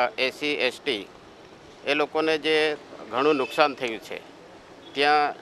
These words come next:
એમના પરિવાર ઘર વિહોણા થઈ ગયા છે, હજારોની સંખ્યામાં ઘર છોડીને બીજા સ્થાન ઉપર રહેવા માટે ગયા છે. એના સંદર્ભમાં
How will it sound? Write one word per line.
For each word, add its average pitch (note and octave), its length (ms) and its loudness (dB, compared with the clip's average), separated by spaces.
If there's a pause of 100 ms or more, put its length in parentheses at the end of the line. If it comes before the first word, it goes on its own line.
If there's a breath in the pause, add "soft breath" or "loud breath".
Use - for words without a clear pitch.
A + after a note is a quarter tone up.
(280)
એમના C#3 240 2
પરિવાર D3 560 4 (1400)
ઘર C3+ 240 4
વિહોણા C#3 340 4
થઈ B2+ 200 -2
ગયા B2+ 180 2
છે, B2 180 -4 (400)
હજારોની D3 520 2
સંખ્યામાં C3+ 680 0 (1040)
ઘર C#3+ 260 2 (160)
છોડીને C#3+ 520 2 (460)
બીજા B2+ 240 2
સ્થાન C#3 280 0 (200)
ઉપર C3 240 0 (140)
રહેવા B2 200 2
માટે A#2+ 320 0
ગયા G#2+ 240 0
છે. - 180 -14 (680)
એના C#3 220 2
સંદર્ભમાં C#3 640 2